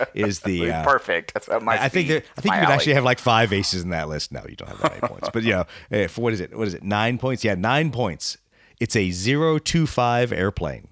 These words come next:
Speaker 1: Yeah. Let's see how that works out. But, of course, what are its traits? Drum roll, please. Poor quality and rapid roll.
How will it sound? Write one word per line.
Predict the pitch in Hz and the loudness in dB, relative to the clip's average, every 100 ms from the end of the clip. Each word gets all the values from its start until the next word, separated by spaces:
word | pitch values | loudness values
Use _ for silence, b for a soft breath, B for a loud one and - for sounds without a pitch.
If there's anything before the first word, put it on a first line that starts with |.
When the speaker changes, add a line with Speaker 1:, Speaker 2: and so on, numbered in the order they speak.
| _ - | _ -10
Speaker 1:
Yeah. | 87 71 - _ _ | -8 -8 -12 _ _
Let's | 90 | -12
see | - 85 | -6 -4
how | |
that | 82 69 | -4 -6
works | 64 - | -10 -10
out. | 50 - _ B B B B B _ | -12 -14 _ B B B B B _
But, | 117 | -2
of | 110 | 0
course, | 117 107 - | -2 -4 -4
what | 98 | -4
are | 104 | -4
its | - | -6
traits? | - 113 135 - | -4 -2 -2 -6
Drum | - 98 95 | -4 -2 0
roll, | 95 | -2
please. | - 117 131 139 | -2 -2 -2 -6
Poor | - 147 151 | -4 -4 -2
quality | 147 139 151 151 107 | -2 -2 -2 -2 -2
and | 76 | -2
rapid | 82 123 95 | -4 -6 -8
roll. | 73 - | -10 -12